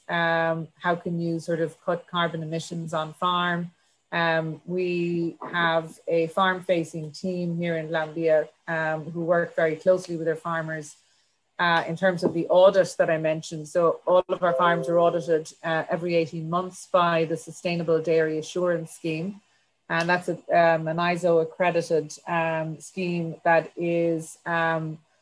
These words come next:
part and parcel of Origin Green. And Origin Green is a government-sponsored sustainability initiative, um, that is overseen by, um, our Irish Food Board,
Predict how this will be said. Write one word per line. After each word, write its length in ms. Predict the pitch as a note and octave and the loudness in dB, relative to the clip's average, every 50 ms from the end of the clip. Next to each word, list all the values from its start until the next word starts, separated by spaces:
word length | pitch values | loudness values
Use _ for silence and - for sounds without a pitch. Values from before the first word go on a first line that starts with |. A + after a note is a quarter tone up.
| _ _ _ _ _ _ _ | _ _ _ _ _ _ _
part 260 | - G3 G3 G3 F#3 | 2 2 4 4 2
and 140 | F#3+ F#3 F3 | 0 -4 -4
parcel 480 | F3 F#3 F#3 F#3 F3 - G3 F#3 E3+ - - | 0 0 0 0 2 2 2 2 2 0 0
of 520 | - F3+ F3 F3 F3 E3+ E3+ D#3+ D#3+ - - | 0 2 2 4 4 2 0 -2 -6 -8 -2
Origin 480 | - F3+ F3+ F3 E3+ E3 E3+ E3 E3 D#3 | 0 2 2 2 0 -2 -6 -8 -8 -8
Green. 580 | E3 F3+ F#3 F#3+ F#3+ F3+ E3 D#3+ E3+ F#3 F#3+ - - _ _ _ - | -4 -4 -2 -2 0 -2 -2 -4 -4 -8 -10 -12 -16 _ _ _ -8
And 140 | E3 E3 E3+ | -4 -2 0
Origin 340 | F3 F3 F3 F3 F3+ F3 | 2 2 0 0 -2 -4
Green 380 | E3+ F3 F3+ F3+ F3+ F3+ F3+ F3+ | -4 -2 -2 0 0 0 0 -2
is 580 | - - E3+ F3 F3 F3 E3+ E3+ E3 D#3+ - - - | -4 -6 -4 -4 -2 0 0 -2 -2 -4 -8 -10 -6
a 580 | - F3 F3 E3+ E3 E3 E3 D#3+ D#3+ E3 E3 D3+ - _ _ _ _ - E3+ | -4 -2 0 0 0 0 0 -2 -2 -4 -4 -8 -10 _ _ _ _ -2 2
government-sponsored 1120 | G3 G3 G3+ A3+ G#3+ G3 F3+ E3+ - - F#3 E3 E3 E3 D#3+ - F3 D#3+ D3+ C#3+ C#3+ D3 - - - _ _ _ - | 4 4 4 4 0 -2 -4 -4 -4 0 0 0 0 0 -4 -2 0 0 0 0 0 -4 -10 -18 -20 _ _ _ -12
sustainability 720 | F3 E3 - - F3 E3+ D#3+ D3+ E3 D#3+ D#3 D#3 D3+ D#3+ D#3 | -12 -10 -6 -4 -2 -2 0 0 0 0 0 0 -2 -4 -6
initiative, 560 | D3+ D3+ D3+ - D#3 D3+ D3 D#3+ E3 E3+ - _ _ _ _ _ _ _ _ _ | -6 -6 -6 -6 -8 -6 -6 -6 -6 -6 -8 _ _ _ _ _ _ _ _ _
um, 520 | E3 E3+ E3 E3 E3 D#3+ D#3+ D#3+ D#3+ D#3 | -2 0 0 2 2 0 0 -2 -4 -2
that 300 | D3+ E3 D#3+ D#3 D#3 D#3+ - - | 0 0 2 2 0 -2 -6 -6
is 380 | E3 E3 E3 D#3+ D#3+ D#3 D#3 | -4 0 0 0 0 0 -2
overseen 560 | - E3+ E3 D#3+ D#3+ D#3+ - F3 E3 E3 E3 | -2 -2 0 0 -2 -4 -4 -6 -4 -4 -4
by, 480 | D#3 E3 D#3+ D#3 D#3 D#3 D3+ D#3 D3 D3+ - - | -2 0 0 2 2 2 0 0 -4 -8 -10 -8
um, 420 | D#3+ D#3 D#3 D3+ D3+ D#3 D3+ C#3+ - - | -6 -4 -2 -2 -4 -4 -6 -10 -10 -6
our 380 | D3+ E3+ D#3+ D#3+ D#3+ D#3 - - | -2 0 2 2 2 2 0 0
Irish 400 | E3 E3+ E3+ E3+ E3 D#3 - - | 0 0 0 0 -2 -4 -6 -8
Food 320 | - G3 G3 G3 E3+ D#3+ | -8 -6 -6 -6 -4 -2
Board, 320 | E3+ E3 D3+ C3+ B2 A#2+ | 0 2 2 2 2 -2